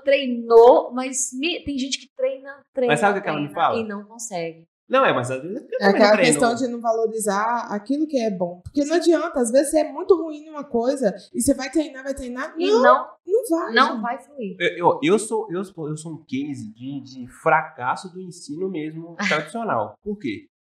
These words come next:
Speaker 2: Sabe, <laughs> porque eu sou um caso bem atípico. Eu sempre fui muito bom em matemática, física.
Speaker 1: E tá na, na, na humanas.
Speaker 2: <laughs> Aí o que acontece? Nunca fui bom em português nem nada. Só que eu tive duas pessoas muito boas em português, que é minha mãe e minha irmã.
Speaker 1: A sua mãe, ela é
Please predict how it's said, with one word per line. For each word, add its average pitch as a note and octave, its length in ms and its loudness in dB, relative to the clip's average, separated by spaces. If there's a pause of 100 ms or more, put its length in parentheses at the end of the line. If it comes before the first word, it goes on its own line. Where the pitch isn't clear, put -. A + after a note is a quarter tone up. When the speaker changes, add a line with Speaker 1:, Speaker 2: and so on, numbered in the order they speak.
Speaker 2:
Sabe, D#3+ 260 -6
<laughs> E3 280 -6
porque D#3+ 240 -4
eu E3+ 80 -6
sou F3 240 -14
um - 20 -20
caso E3+ 360 0
bem F#3 160 -4
atípico. F3+ 340 -6 (200)
Eu C3 200 -6
sempre F#3 260 -10
fui G3 80 -12
muito A3+ 340 -6
bom D3 300 0
em G#3 60 -2
matemática, G3+ 640 -14 (260)
física. C#3+ 480 -8
Speaker 1:
E - 60 -20
tá G3 100 -2
na, G3 260 -6
na, G3 140 -12 (340)
na F#3 160 -10
humanas. A#3 540 0
Speaker 2:
<laughs> - 20 -
Aí D3 360 2
o A#3 40 6
que G#3+ 60 6
acontece? F#3 640 0
Nunca F#3+ 400 -6
fui F3+ 140 -12
bom D#3 80 -8
em D3 80 -12
português C#3 360 -16
nem E3+ 120 -16
nada. G#2 260 -12
Só C3+ 180 -8
que C3+ 80 -16
eu C#3 40 -18
tive C#3 180 -20
duas D3 140 -16
pessoas C#3+ 300 -12
muito C#3+ 140 -20
boas D#3+ 200 -10
em - 20 -20
português, F3+ 560 -10
que - 100 -20
é A2+ 40 -18
minha A#2 200 -18
mãe A2 280 -12
e F3 100 -10
minha F#3 200 -18
irmã. A#3+ 280 -10
Speaker 1:
A G3 80 -6
sua F#3 260 -10
mãe, F#3+ 240 -12
ela F#3 160 -10
é E3+ 380 -10